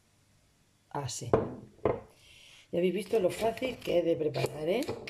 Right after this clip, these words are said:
Ahora directamente al horno. Un segundito. Pues mirad, lo he puesto dos horitas.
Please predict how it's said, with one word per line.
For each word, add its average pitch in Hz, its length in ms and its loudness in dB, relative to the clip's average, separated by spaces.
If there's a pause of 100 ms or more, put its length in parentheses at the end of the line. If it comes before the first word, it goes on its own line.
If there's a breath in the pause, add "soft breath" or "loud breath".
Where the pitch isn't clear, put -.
(920)
Ahora 180 220 4
directamente 196 680 2
al 165 180 4
horno. 131 500 2
Un 190 80 0
segundito. 202 800 2 (1300)
Pues 170 120 -6
mirad, 160 300 2
lo 180 80 4
he 190 40 2
puesto 233 340 0
dos 180 260 0
horitas. - 560 -6